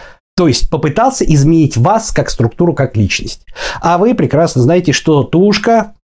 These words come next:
и, собственно, характер наш, и наша личность, она сопротивляется любым изменениям, да, то есть... Так вот, как вы понимаете, изучать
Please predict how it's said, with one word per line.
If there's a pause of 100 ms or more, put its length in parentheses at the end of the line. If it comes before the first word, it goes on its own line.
(140)
и,
собственно,
характер
наш,
и
наша
личность,
она
сопротивляется
любым
изменениям,
да,
то
есть... (880)
Так
вот, (260)
как
вы
понимаете,
изучать